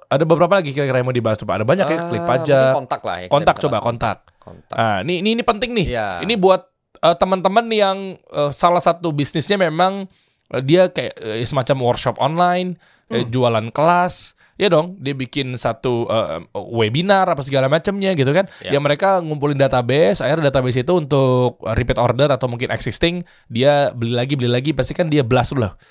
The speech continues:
Speaker 2: Iya.
Speaker 1: Database atau habis pakai ads, biasanya dapat leads tuh.
Speaker 2: Iya.
Speaker 1: Ya kan, dapat lima ribu yang ngontak, tapi mungkin follow up-nya ya gitu, satu-satu, admin,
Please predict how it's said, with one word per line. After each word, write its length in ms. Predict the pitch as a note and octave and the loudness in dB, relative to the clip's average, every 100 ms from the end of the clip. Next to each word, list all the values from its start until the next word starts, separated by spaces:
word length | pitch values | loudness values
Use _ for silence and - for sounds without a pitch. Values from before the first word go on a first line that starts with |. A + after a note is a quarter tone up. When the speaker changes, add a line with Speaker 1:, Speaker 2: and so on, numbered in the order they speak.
| - | -10
Speaker 2:
Iya. 240 | G#2 E2+ | -8 -4
Speaker 1:
Database 340 | A#2 A#2 B2 A2+ | -2 2 2 0
atau 300 | D3+ D#3 - | 2 2 0
habis 180 | B2 | -6
pakai 300 | B2 C#3 - | -2 -2 -2
ads, 240 | D#3+ D#3+ - | -2 -4 -6
biasanya 260 | E3+ D#3+ | -6 -2
dapat 160 | D3 C#3+ | 0 0
leads 200 | D#3 D#3 | -2 -2
tuh. 220 | - F3+ B2 | 2 2 2
Speaker 2:
Iya. 360 | C#3 B2+ G#2+ F2 E2+ _ | -4 -16 -16 -20 -20 _
Speaker 1:
Ya 120 | - | -2
kan, 160 | D#3 D3+ | -2 -2
dapat 300 | A#2+ C3+ - | -2 -2 -2
lima 240 | B2+ C3+ | -2 0
ribu 360 | C#3 C#3+ D3+ E3 | 0 2 2 4
yang 200 | D3 C3+ | 2 0
ngontak, 440 | C#3 C#3 D#3 - - | -2 2 0 0 -10
tapi 240 | - C3 D#3 | -10 -8 -6
mungkin 240 | D3 D#3+ | -6 -2
follow 200 | D3 C3 | 2 4
up-nya 420 | B2+ - E3 E3 - | 2 0 -2 -2 -6
ya 420 | - A#2+ A2 G#2+ G#2 | -4 -2 0 -2 -2
gitu, 400 | D3 F#3+ F3+ F#3 | -4 2 2 2
satu-satu, 640 | D3+ B2 C#3 D3+ E3+ F3 | 0 -2 -2 0 0 -2
admin, 440 | B2 B2+ D3 D3 | -4 -4 -4 -4